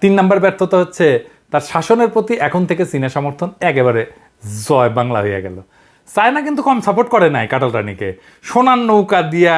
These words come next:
সবগুলো প্রতারণা নির্বাচনের পর আগে যে সে অভিনন্দন জানাইছে। দুই হাজার ষোলো সালে চব্বিশ বিলিয়ন ডলারের ঋণ প্রতিশ্রুতি দিছিল। তো এই পনেরো বছর ধরিয়া যে মাতারিরা সাপোর্ট দিয়ে গেল, এখন চায়না তো কবে যে, যে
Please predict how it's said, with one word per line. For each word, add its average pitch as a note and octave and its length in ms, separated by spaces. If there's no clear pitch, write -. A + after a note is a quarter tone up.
সবগুলো G3 360
প্রতারণা G#3 420
নির্বাচনের D#3 440
পর F#3+ 80
আগে C#4 240
যে D#3+ 100
সে - 60
অভিনন্দন F3 460
জানাইছে। G#2 360
দুই E3+ 120
হাজার A3+ 220
ষোলো C4+ 160
সালে G3 200
চব্বিশ B3+ 500
বিলিয়ন A3 320
ডলারের A3 340
ঋণ A#3 160
প্রতিশ্রুতি E3+ 500
দিছিল। G#2+ 280
তো - 100
এই F#3 140
পনেরো A3+ 340
বছর D3+ 220
ধরিয়া B2 260
যে C3 80
মাতারিরা C#3 440
সাপোর্ট C#3+ 280
দিয়ে C#3 180
গেল, A#2 120
এখন E3 160
চায়না E3+ 280
তো F3+ 120
কবে C3 220
যে, C3 80
যে C3+ 80